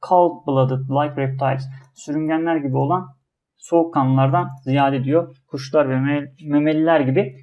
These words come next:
sıcakkanlıdırlar diyor. Evet. Sonraki sorumuza geçelim.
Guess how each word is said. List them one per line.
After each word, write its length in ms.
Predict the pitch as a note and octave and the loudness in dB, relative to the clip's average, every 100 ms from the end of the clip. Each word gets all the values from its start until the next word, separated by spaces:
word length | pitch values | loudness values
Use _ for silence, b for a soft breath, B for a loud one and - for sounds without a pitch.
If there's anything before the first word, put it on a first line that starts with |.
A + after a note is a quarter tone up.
| B | B
sıcakkanlıdırlar 960 | - F#3+ F#3 - C#3+ C3+ C3+ C#3+ G3 - | -10 0 2 2 0 2 2 2 2 2
diyor. 200 | C#3+ C3 - - _ _ _ | -2 -4 -8 -20 _ _ _
Evet. 260 | D#4 - - _ _ _ _ _ | -6 -6 -8 _ _ _ _ _
Sonraki 380 | - A3 A#3 A#3+ | -4 0 0 0
sorumuza 320 | G#3 D#3+ F#3+ | -2 0 2
geçelim. 440 | E3+ D#3 B2+ - | 2 0 -2 -4